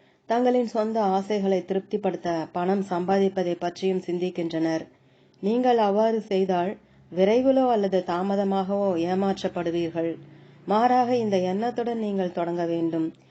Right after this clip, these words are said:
"என் வாழ்வின் கடமை மற்றவர்களை மகிழ்ச்சி அடைய செய்வதுதான்." உங்கள் செயல்களும் திட்டங்களும் மற்றவர்களுக்கு எவ்விதம் பயனளிப்பதாக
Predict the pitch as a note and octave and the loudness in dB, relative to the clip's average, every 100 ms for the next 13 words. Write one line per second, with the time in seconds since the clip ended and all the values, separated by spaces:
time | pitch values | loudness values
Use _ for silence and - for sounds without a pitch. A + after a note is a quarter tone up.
0 | _ _ F#3 F#3+ F3+ F3+ A#3 B3+ C4 B3+ | _ _ 2 4 4 2 2 2 0 0
1 | A3 A3 A3+ A3 F#3 F#3+ F#3+ F3+ F3+ F3 | -2 0 -2 -2 -4 -2 -2 0 -2 0
2 | E3 E3+ G3+ F#3+ G3 E3+ E3 E3+ E3+ E3 | -2 -2 -2 -2 -2 0 -2 -2 -2 -2
3 | D#3+ D#3+ E3 E3 D#3+ - _ - _ G3+ | -2 -4 -2 -2 -4 -8 _ -20 _ 2
4 | G#3 G3+ A3 A#3+ C4 C4 B3 A3 G#3 A#3 | 2 4 4 4 4 2 2 -2 -2 -4
5 | A#3 A3+ A3+ G3+ F#3 - G#3 G3+ G3+ G3 | -2 -2 0 -2 -4 -2 -2 0 0 0
6 | F#3 F3 F3 G3+ G3 F#3+ F3 F3 F#3 F3+ | 0 -2 0 0 0 0 -2 -2 -2 -4
7 | F3+ F3 | -2 -2